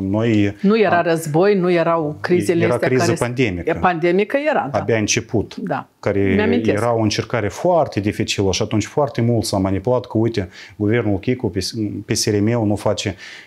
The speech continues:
Speaker 1: nimic pentru a combate această criză pandemică. Deși am adus medicamente, vaccinuri, am majorat cu șaptezeci la sută salarii
Speaker 2: Cu
Speaker 1: medicilor.
Speaker 2: cât ați compensat pensia atunci?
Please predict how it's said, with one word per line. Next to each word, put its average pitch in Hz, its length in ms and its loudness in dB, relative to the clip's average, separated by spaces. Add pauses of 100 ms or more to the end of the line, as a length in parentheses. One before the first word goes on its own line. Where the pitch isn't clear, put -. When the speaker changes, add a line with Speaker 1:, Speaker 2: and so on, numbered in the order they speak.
Speaker 1:
nimic 107 520 0
pentru 104 320 0
a 101 40 2
combate 101 520 -2
această 98 320 -2
criză 101 300 0
pandemică. 95 540 -2
Deși 95 260 -2
am 104 220 0
adus 98 480 -2
medicamente, 101 680 0
vaccinuri, 95 580 0
am 90 240 -2 (240)
majorat 104 480 0
cu - 120 -8
șaptezeci 98 520 -2
la 92 100 0
sută 104 320 -4
salarii 98 400 0
Speaker 2:
Cu 98 40 2
Speaker 1:
medicilor. 117 340 0
Speaker 2:
cât 262 100 4
ați 254 120 -2
compensat 226 560 -2
pensia 156 340 -4
atunci? - 380 -14